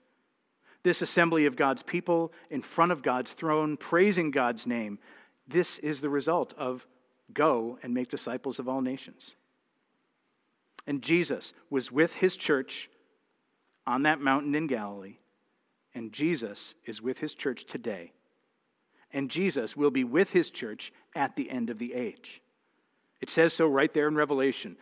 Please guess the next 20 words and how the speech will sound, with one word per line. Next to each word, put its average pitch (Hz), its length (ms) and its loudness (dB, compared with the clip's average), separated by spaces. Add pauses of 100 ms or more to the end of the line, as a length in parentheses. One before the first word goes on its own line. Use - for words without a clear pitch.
(140)
"For - 140 0
the 131 140 0
Lamb," 117 520 0 (180)
the 131 80 -6
Lamb, 127 260 -2
that's 127 220 -6
Jesus, 104 400 -6 (180)
"for 143 140 -2
the 120 100 -2
Lamb 175 400 4
in 139 160 -4
the 117 80 -2
midst 143 400 4
of 190 80 4
the 190 80 4
throne 147 500 2 (200)
will 123 160 -2
be 139 260 -2
their 147 200 4
shepherd, - 440 -6